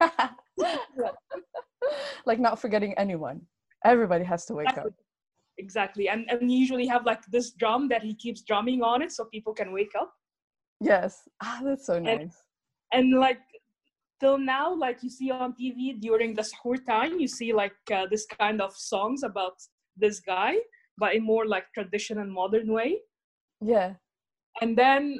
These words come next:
Speaker 1: uh, but s-, th-, there are still actually in some, uh, like, where we can say, like, very ancient neighborhoods in Egypt where they still, uh, there's still someone who do the same.
Speaker 2: Ah, that's nice. Yeah, I
Speaker 1: So
Speaker 2: mean,
Speaker 1: it's
Speaker 2: it must be
Speaker 1: happen-
Speaker 2: impossible
Speaker 1: you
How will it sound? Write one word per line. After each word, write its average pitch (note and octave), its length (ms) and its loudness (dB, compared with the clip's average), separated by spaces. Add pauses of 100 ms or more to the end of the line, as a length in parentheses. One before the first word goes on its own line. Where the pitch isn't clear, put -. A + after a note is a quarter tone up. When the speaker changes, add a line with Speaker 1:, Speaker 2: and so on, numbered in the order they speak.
Speaker 1:
uh, A3 480 0
but A#3+ 160 0
s-, B3 220 -6
th-, A#3 160 2
there C#4+ 120 2
are C#4+ 60 0
still C#4+ 460 0
actually G3+ 360 -10
in G3+ 100 -6
some, A3+ 380 -6
uh, F#3+ 360 -4 (380)
like, G#3 220 -4 (760)
where G#3 240 -2
we G#3+ 100 -6
can G#3+ 180 -6
say, G#3 200 -4
like, G3+ 180 -4 (460)
very A3+ 280 -2
ancient G#3+ 520 -4
neighborhoods G3+ 560 0
in F#3+ 120 -4
Egypt G#3 440 -2
where F3+ 160 -4
they F3+ 100 -4
still, F3 560 0
uh, E3 440 -2 (140)
there's F#3+ 160 0
still A3 200 8
someone G3+ 380 2
who F#3+ 100 -6
do F#3 160 0
the F#3 80 -6
same. F#3+ 360 -2 (920)
Speaker 2:
Ah, E3 280 -6
that's E3 200 -18
nice. - 260 -12 (240)
Yeah, G3 200 0
I - 20 -2
Speaker 1:
So G#3+ 60 -2
Speaker 2:
mean, A#3+ 120 4
Speaker 1:
it's G#3 160 6
Speaker 2:
it - 220 -2
must A3 140 0
be A3 120 4
Speaker 1:
happen- G#3 200 4
Speaker 2:
impossible A3 500 2
Speaker 1:
you A#3 80 0